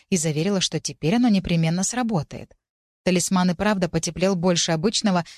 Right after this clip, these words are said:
приятно согревая палец. Лишь по этой причине я терпела аромат недоступного торта и неприкрытое осуждение собратьев. Сегодня под предлогом возобновившейся тренировки со средним герцогом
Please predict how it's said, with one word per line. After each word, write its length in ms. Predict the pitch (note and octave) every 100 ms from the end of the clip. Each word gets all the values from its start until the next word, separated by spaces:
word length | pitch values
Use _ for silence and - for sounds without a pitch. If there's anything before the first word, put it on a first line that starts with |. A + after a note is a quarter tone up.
| _
приятно 380 | - F3+ F#3 F#3
согревая 480 | - E3+ E3+ E3+ F3
палец. 540 | F3+ D3 C3 - - - _ _
Лишь 200 | F#3 -
по 80 | -
этой 280 | F#3 D3+ D3
причине 460 | - D#3+ - B3+
я 100 | A#3+
терпела 460 | F#3 F3 E3 F3 E3+
аромат 320 | E3 E3 A3+
недоступного 680 | G3+ E3+ E3+ - F#3 E3+ E3+
торта 380 | - D4 - A3 - -
и 60 | G#3+
неприкрытое 680 | G3 F3+ F3+ - A#3 D4 A#3+
осуждение 580 | - F#3 D#3 E3 F3+ F3+
собратьев. 680 | - D#3+ C#3 - - - _ _ _ _ _ _
Сегодня 400 | - - D#3+ B3+
под 160 | C#4+ -
предлогом 460 | A3+ G3 A3+ G#3 G3
возобновившейся 800 | F#3+ F3+ F#3 F#3+ F#3 F#3 - F3
тренировки 540 | F#3 F3+ B3 E4+ -
со 140 | F#3
средним 380 | E3+ E3+ D#3+ F3+
герцогом 500 | F3 D3 - D#3 D#3+